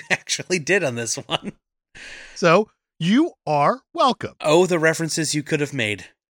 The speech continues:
Speaker 2: That's right. Next time you see me, uh, you can either give me a high five for not doing it, or you can play with the walk-it in my pocket.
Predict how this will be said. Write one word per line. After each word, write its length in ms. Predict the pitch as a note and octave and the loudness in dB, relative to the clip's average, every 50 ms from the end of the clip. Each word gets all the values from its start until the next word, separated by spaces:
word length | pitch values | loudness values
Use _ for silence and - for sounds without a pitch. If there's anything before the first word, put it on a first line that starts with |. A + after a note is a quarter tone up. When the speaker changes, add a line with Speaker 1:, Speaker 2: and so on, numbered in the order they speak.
| _ - | _ -2
Speaker 2:
That's 260 | D3+ E3 - - - - | -2 -2 -2 -2 -6 0
right. 260 | F#3+ G#3+ E4 F#4 - - | 2 2 2 2 -2 0
Next 220 | D3+ G#3 - - | 0 0 0 0
time 400 | - A3 A#3+ B3 B3 A#3+ B3 F#3+ - _ _ | 2 4 6 6 6 4 2 -4 -12 _ _
you 180 | E3 E3+ G#3 A3+ | -8 -6 -4 -4
see 260 | - - C4 C4+ C#4+ | -4 -6 -6 -6 -6
me, 420 | C4+ G#3+ F#3 F#3+ G3+ - - D3+ - _ - | -6 -6 -6 -6 -6 -8 -12 -18 -20 _ -12
uh, 200 | C3+ C#3+ C#3 C3 C3 D#3+ D#3+ | -8 -8 -8 -8 -10 -14 -12
you 100 | D3 D3+ C#3 | -12 -12 -10
can 120 | - D#3+ D3 | -8 -6 -6
either 240 | D3+ C#3 C#3 C3+ C3 | -4 -2 -2 -4 -4
give 200 | A#2+ C3 D3+ D3 | -6 -10 -10 -8
me 100 | D#3+ D#3 | -4 -2
a 60 | D3 | -2
high 160 | C#3+ D#3+ G#3+ | 0 0 0
five 300 | A#3 - G3+ G3 A3+ A#3 | -2 -2 -4 -4 -4 -6
for 80 | - F#3+ | -8 -8
not 200 | E3+ F3+ D#3+ C3+ | -8 -8 -6 -6
doing 220 | D3 E3 E3+ F#3 | -6 -6 -6 -8
it, 80 | G#3 - | -10 -10
or 100 | D#3+ E3 | -10 -10
you 60 | F3+ | -10
can 140 | - G3+ E3+ | -12 -12 -8
play 140 | - F#3+ F#3+ | -6 -6 -6
with 120 | G3+ - | -6 -8
the 60 | - F#3+ | -6 -6
walk-it 280 | G#3 G3+ - - A#3+ | -6 -6 -4 -6 -6
in 60 | A3+ | -4
my 80 | A3+ A#3+ | -4 -4
pocket. 340 | A3+ - D4 D4 - - - | -2 -2 -2 -2 -4 -6 -10